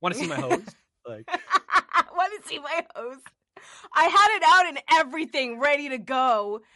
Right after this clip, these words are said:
Speaker 2: I can't even use it this time. God.
Speaker 1: Oh. This one time I had to break open a car window to get my hose through.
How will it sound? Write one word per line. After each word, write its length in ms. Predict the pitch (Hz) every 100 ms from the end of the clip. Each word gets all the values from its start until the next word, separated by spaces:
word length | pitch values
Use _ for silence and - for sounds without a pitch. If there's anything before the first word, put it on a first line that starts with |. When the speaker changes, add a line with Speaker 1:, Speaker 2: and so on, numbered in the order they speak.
| _
Speaker 2:
I 40 | 208
can't 240 | 311 294
even 160 | 277 220 196
use 320 | 254 285 254
it 160 | 247
this 200 | 220 208 -
time. 480 | 240 202 196 190 180
God. 640 | - - 240 240 208 175 -
Speaker 1:
Oh. 240 | 233 220 190 _ _
This 180 | 175 -
one 240 | 135 147
time 300 | 151 175 190 151
I 80 |
had 180 | 135 131
to 60 | 123
break 380 | 92 131 139 139
open 420 | 131 127 147 135
a 80 | 107
car 380 | - - 139 139
window 440 | 123 120 139 151
to 160 | 151 -
get 140 | 131
my 100 | 113
hose 400 | 98 113 131 123
through. 360 | - 90 76 _